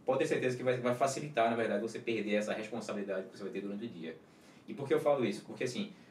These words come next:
quando a gente começa essas atividades todos os dias pela manhã, de arrumar a cama,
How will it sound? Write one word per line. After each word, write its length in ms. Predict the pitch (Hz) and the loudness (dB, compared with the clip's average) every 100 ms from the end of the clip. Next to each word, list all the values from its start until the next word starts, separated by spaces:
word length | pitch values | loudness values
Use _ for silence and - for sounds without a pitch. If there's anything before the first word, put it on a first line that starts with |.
| - | -12
quando 120 | 113 117 | -2 0
a 40 | |
gente 180 | 131 131 | 0 -2
começa 500 | - 117 - - 107 | 0 2 4 4 2
essas 280 | 98 101 110 | 0 0 0
atividades 560 | 107 107 101 98 - | -2 -2 -2 -2 0
todos 180 | 120 117 | 0 -2
os 100 | 101 | -2
dias 120 | 98 | -6
pela 160 | 107 95 | -4 -4
manhã, 360 | 92 101 110 92 | -4 -4 -4 -4
de 80 | |
arrumar 240 | 92 92 104 | -4 -4 -8
a 60 | |
cama, 520 | - 113 110 101 87 | -8 -8 -6 -6 -8